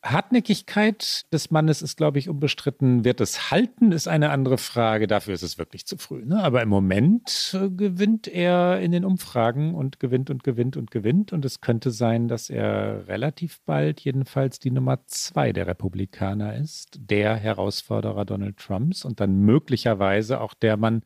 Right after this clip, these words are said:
der profitiert, wenn Donald Trump verurteilt werden und vielleicht ja aus dem Rennen genommen werden sollte.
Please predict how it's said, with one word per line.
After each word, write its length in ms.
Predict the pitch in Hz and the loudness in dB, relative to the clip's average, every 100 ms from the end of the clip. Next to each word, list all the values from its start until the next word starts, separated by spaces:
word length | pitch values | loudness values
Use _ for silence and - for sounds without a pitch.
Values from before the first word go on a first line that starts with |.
| - - - - | -8 -20 -20 -2
der 100 | 113 | -2
profitiert, 720 | - 104 - - - 117 110 117 | 0 -2 -2 -2 2 2 2 2
wenn 200 | 110 107 | 2 2
Donald 320 | 107 110 - | 2 0 -2
Trump 380 | - 107 110 104 | -2 0 0 -4
verurteilt 840 | - 110 117 131 110 101 113 - | -4 -2 -2 0 0 2 0 -2
werden 400 | 104 104 110 127 | -2 0 0 -2
und 180 | 123 104 | -2 -4
vielleicht 520 | - 104 95 101 - | -2 0 0 0 -2
ja 160 | 110 113 | -2 -2
aus 180 | 110 - | -4 -4
dem 200 | 104 101 | -2 0
Rennen 340 | 127 139 107 | 0 0 0
genommen 480 | 95 90 90 90 90 | 0 -2 -2 -4 -2
werden 400 | 90 87 101 95 | -2 -2 -4 -6
sollte. 640 | 95 98 123 135 - - | -8 -2 0 0 -4 -10